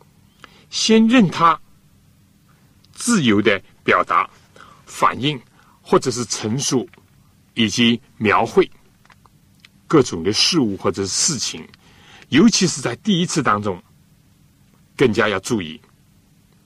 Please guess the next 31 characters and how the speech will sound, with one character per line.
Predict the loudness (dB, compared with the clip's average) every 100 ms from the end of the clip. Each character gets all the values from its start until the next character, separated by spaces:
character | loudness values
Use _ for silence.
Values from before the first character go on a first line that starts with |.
| _ _ _ _
而 | -4
且 | -2 -4 0
要 | 0 0 _ _ _ _ _ _ -6
凝 | 0 2 0
神 | 0 -2
的 | -2
倾 | -6 -10 -10 -10
听。 | -6 -6 -6 _ _ _ _ _ _ _ _ -20 _ _ _ _ -8
从 | 0 2
这 | 4
个 | 2
当 | 0 -4
中 | -2 -2
呢， | -4 -8 _
你 | -4 0
可 | 2
以 | 0
了 | 0 0 0
解、 | 0 -6 -8 _ _ _ _
发 | -6 -2 0
现， | 2 0 -4 _ _ -20 _
并 | 0 2
且 | 2
会 | 2 2
认 | 4 2 2
识 | -6 -6 -6 _ _ _ _ _ _ _ _ _ _ _ _
很 | -10 -8
多 | 0 0
的 | 0
事 | -2 -6
情， | -10